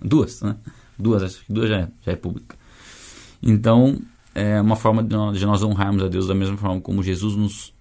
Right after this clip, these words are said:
nos honrou, nos honrou. Jesus nos, é, nos abençoou, nos salvou publicamente. Nós honra-, honrarmos ele publicamente, nada mais justo, né? Então aqui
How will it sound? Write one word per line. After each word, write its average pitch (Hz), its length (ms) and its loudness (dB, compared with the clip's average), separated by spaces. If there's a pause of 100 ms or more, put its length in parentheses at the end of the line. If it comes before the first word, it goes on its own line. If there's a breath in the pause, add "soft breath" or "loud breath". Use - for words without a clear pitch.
(140)
nos 90 180 -6
honrou, 90 380 -2
nos 85 140 -6
honrou. 82 360 -4 (480 loud breath)
Jesus 92 380 -2
nos, 98 480 -2 (400 soft breath)
é, 87 320 -2
nos 87 160 0
abençoou, 95 720 2 (220)
nos 92 140 -6
salvou 90 540 2 (400)
publicamente. 90 680 -2 (640 soft breath)
Nós 85 220 -6
honra-, 90 440 -2
honrarmos 87 460 0
ele 90 100 -2
publicamente, 90 800 -4 (280)
nada 90 240 -4
mais 92 160 -2
justo, 85 280 -8
né? 87 160 -4 (840 loud breath)
Então 101 180 4
aqui 104 480 4